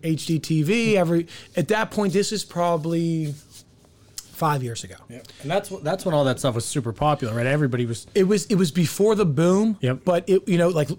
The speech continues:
Speaker 1: it was before, like, the Lawrenceville boom. So this is Morningside. Property value is going up. And, um, I'm like, you know, um, let's see, you know?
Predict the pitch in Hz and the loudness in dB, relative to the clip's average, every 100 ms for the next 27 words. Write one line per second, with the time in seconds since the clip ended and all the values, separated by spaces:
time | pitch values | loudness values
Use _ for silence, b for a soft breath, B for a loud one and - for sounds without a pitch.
0 | - 170 160 143 - 196 175 151 143 165 | 0 2 2 0 0 2 4 2 2 2
1 | 170 - 165 143 160 156 151 160 156 147 | 0 2 0 2 2 2 0 -2 -2 0
2 | 147 151 147 - 151 143 B - - 190 | 0 0 -2 0 0 -2 B -8 -2 0
3 | 180 170 165 160 156 143 151 147 143 143 | 2 2 2 2 2 2 0 2 0 0
4 | 143 - B B B - 147 139 135 131 | -2 -8 B B B -6 -4 -2 -4 -6
5 | 135 127 120 123 - - - - 220 220 | -6 -6 -6 -10 -16 -20 -20 -12 -8 -6
6 | 196 226 233 214 - - - - - - | -8 -10 -10 -12 -16 -20 -20 -20 -20 -10
7 | 104 - 170 - 151 - _ 151 156 151 | -8 -6 -6 -6 -12 -16 _ -4 0 -2